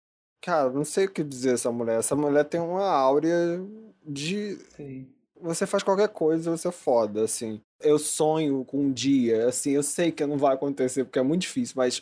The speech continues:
Speaker 1: Viola, a Mary e a Fernanda Montenegro num filme.
Speaker 2: Nossa.
Speaker 1: Cara, é isso aí, acabou.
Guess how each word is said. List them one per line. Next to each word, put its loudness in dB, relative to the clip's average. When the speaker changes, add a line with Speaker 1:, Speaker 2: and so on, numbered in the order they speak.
Speaker 1:
Viola, 2
a 2
Mary 4
e 4
a 2
Fernanda 0
Montenegro 2
num 0
filme. -4
Speaker 2:
Nossa. 2
Speaker 1:
Cara, 2
é 4
isso 2
aí, 4
acabou. 2